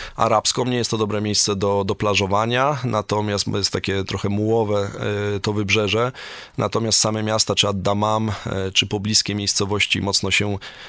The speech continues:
rozwijają. Natomiast, e, no, bez dwóch zdań, e, wspaniałym miejscem, które ma bardzo duży potencjał, e, jest takim,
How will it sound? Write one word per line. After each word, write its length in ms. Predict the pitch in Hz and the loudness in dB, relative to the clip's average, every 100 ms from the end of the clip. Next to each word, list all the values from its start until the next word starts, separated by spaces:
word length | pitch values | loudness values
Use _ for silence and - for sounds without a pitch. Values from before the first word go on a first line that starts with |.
| - | -4
rozwijają. 760 | 113 107 101 113 104 104 123 135 | 0 0 2 2 2 2 2 0
Natomiast, 840 | 113 110 120 117 120 120 - - | 0 0 0 0 0 4 4 2
e, 40 | 113 110 113 120 120 120 113 - - - - - _ - | 0 2 0 0 -2 -2 -4 -8 -20 -20 -20 -20 _ -6
no, 180 | 113 113 - | -2 -2 -4
bez 320 | 113 127 123 | 0 2 0
dwóch 260 | 113 113 104 | 0 0 2
zdań, 440 | 98 113 113 120 | 2 2 2 2
e, 60 | 127 - - 104 101 98 98 98 98 101 107 - - - - - | -2 -4 -4 0 0 0 -2 -2 -2 -4 -6 -12 -20 -20 -20 -2
wspaniałym 580 | - - 113 123 104 101 | 0 2 2 4 2 0
miejscem, 460 | 101 95 - 98 | 2 2 4 2
które 200 | 95 104 | 0 -2
ma 140 | 98 95 | 0 0
bardzo 320 | 101 110 98 | 2 2 0
duży 220 | 95 95 | -2 -2
potencjał, 720 | 95 95 95 92 98 101 104 98 101 | -2 -2 0 2 2 4 2 0 -4
e, 260 | 98 92 | -2 0
jest 140 | 92 - | 0 0
takim, 560 | 95 101 98 92 - | -2 -2 -2 -4 -8